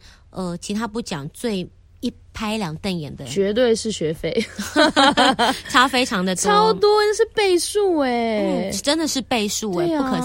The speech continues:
Speaker 1: 思议的多。
Speaker 2: 我们刚才在录之前还重新确认了一下，就是旁边很多朋友，有念公立的，
Speaker 1: 嗯。
Speaker 2: 念私立的，然后念，
Speaker 1: 嗯。
Speaker 2: 呃，相对稍微贵族一点点的，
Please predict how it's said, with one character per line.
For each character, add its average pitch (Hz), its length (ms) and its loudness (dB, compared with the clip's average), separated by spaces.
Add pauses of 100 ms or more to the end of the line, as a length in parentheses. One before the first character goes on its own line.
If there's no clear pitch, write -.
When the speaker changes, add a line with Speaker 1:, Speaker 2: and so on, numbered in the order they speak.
Speaker 1:
思 247 80 -2
议 254 140 0
的 156 120 -6
多。 156 400 -10
Speaker 2:
我 254 100 -2
们 277 160 2
刚 392 160 -2
才 277 200 0
在 285 360 0
录 294 220 4
之 247 160 -4
前 233 180 0
还 175 140 -4
重 190 240 -4
新 226 160 -2
确 247 220 0
认 226 200 2
了 170 120 0
一 165 100 -2
下， 175 220 -6
就 196 180 -4
是 277 80 0
旁 202 240 -6
边 226 140 -2
很 185 100 -4
多 185 120 0
朋 160 320 -8
友， 180 140 -2 (220)
有 226 100 -2
念 220 240 -2
公 214 300 -2
立 226 140 0
的， 190 140 -2
Speaker 1:
嗯。 196 40 -2
Speaker 2:
念 208 160 -2
私 214 260 -6
立 220 240 -2 (120)
的， 180 240 -2
然 180 160 -4
后 214 160 -4
念， 220 340 -2 (240)
Speaker 1:
嗯。 190 100 -6
Speaker 2:
呃， 165 460 -4
相 226 380 -2
对 240 160 4
稍 214 180 -4
微 202 160 0
贵 254 240 2
族 202 160 -2
一 240 80 -2
点 214 220 0
点 202 220 0
的， 170 220 -4